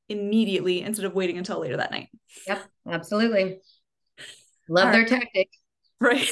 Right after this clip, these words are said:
Speaker 1: <laughs> Bath and Body Works, your marketing people are doing something right. <laughs>
Speaker 2: They are.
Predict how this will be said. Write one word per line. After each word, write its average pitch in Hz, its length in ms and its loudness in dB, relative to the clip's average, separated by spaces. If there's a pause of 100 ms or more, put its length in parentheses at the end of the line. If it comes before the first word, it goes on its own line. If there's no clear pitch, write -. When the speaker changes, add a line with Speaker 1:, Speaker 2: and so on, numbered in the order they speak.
Speaker 1:
<laughs> - 600 0 (540)
Bath 254 160 2
and 269 80 0
Body 285 180 4
Works, 302 280 0
your 285 100 2
marketing 254 380 0
people 233 200 0
are 214 80 2
doing 233 200 0
something 226 280 -2
right. - 240 -4 (320)
<laughs> - 220 -16
Speaker 2:
They 202 340 0
are. 156 360 -6